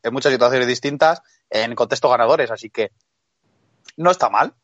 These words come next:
Es un jugador que no está mal, pero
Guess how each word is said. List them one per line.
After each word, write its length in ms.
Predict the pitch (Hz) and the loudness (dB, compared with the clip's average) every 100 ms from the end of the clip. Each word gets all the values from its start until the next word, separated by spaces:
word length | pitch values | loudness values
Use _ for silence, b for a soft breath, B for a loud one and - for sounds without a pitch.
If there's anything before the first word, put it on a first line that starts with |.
| _ | _
Es 140 | 120 131 | -4 -2
un 680 | 139 147 147 147 147 151 | -6 -6 -6 -6 -8 -10
jugador 640 | 165 - 131 139 175 233 - _ _ _ - | -6 2 4 6 4 2 -2 _ _ _ 0
que 300 | 139 160 170 | 4 6 4
no 140 | 147 | 0
está 180 | - 110 | 0 0
mal, 240 | 104 143 _ | 0 -2 _
pero 460 | 156 160 165 180 | 2 4 4 0